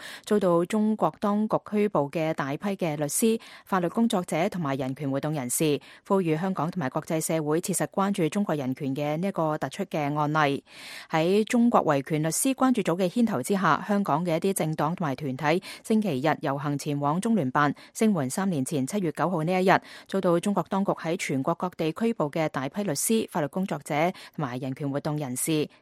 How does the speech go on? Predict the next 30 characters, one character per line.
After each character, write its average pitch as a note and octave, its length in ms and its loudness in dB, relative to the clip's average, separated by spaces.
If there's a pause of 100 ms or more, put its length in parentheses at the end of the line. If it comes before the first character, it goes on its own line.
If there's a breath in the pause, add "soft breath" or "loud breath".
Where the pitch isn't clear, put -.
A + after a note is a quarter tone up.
另 D3+ 140 -4
外， D3 200 0
今 G#3 160 0
日 G3+ 100 2
亦 D#3 80 -4
都 - 100 -4
係 F3 120 0
第 D3+ 80 -2
二 D3 400 0
屆 D#3 80 0
中 G#3 160 0
國 E3 100 -2
人 C#3 220 -2
權 C#3 160 -6
律 C3+ 60 -4
師 G#3 220 -2
節。 F3+ 240 4 (480 loud breath)
中 G#3 160 2
國 G3 120 2
維 C3+ 180 0
權 D3+ 180 -2
律 D#3 60 0
師 B3 260 0
關 B3 220 0
注 A3+ 120 2
組 E3+ 260 0
創 F3+ 280 -2
始 G3 80 -2
成 F3 160 -2
員 C3 220 0